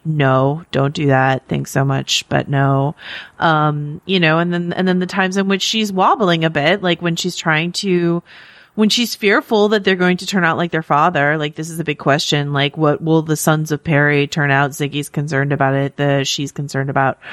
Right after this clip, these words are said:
her boys, like, stuff like that. But, um, you know, she, she is having trouble maintaining the way that a parent needs to maintain in order to, like,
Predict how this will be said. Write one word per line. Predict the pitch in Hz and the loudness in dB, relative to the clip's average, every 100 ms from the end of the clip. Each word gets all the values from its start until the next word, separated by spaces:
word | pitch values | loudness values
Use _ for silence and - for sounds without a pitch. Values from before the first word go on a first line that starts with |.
| - - | -18 -4
her | 170 | -2
boys, | 160 151 143 139 - | 0 2 2 2 -2
like, | 151 - | -6 -6
stuff | 156 | -6
like | 147 - | -6 -2
that. | 160 139 - | -2 -2 0
But, | 147 - | -2 0
um, | 156 147 143 143 147 - - - _ | 0 2 0 -4 -10 -18 -20 -20 _
you | 190 | 0
know, | 160 143 143 | 2 0 -2
she, | - 175 160 151 151 147 143 - _ _ | -2 -2 -2 -4 -6 -6 -8 -14 _ _
she | - - - - - - 202 190 185 180 180 180 175 - - - _ _ | -4 0 0 0 0 0 0 2 2 2 2 2 2 -2 -12 -20 _ _
is | 214 220 214 190 | 2 2 2 0
having | - 190 185 180 165 160 160 - - | 0 0 0 -2 -2 -4 -6 -10 -10
trouble | - 190 175 165 160 147 147 143 156 - _ _ _ - | -10 0 2 2 0 0 0 -2 -4 -10 _ _ _ -4
maintaining | 175 175 165 160 190 175 156 147 147 | 0 2 0 -4 -2 0 0 -4 -4
the | 156 | 0
way | 156 151 | 2 2
that | 156 147 | 0 -2
a | |
parent | - 165 143 139 135 - - - _ _ _ | -2 0 2 2 0 -4 -10 -10 _ _ _
needs | 175 190 196 196 202 | 0 4 4 2 0
to | |
maintain | 175 160 151 170 147 139 143 - | 0 0 -2 -2 0 -2 -6 -2
in | 156 151 | 2 4
order | 147 139 135 | 2 2 -2
to, | - - 143 135 139 | -2 0 2 2 0
like, | 139 120 - | 0 0 -4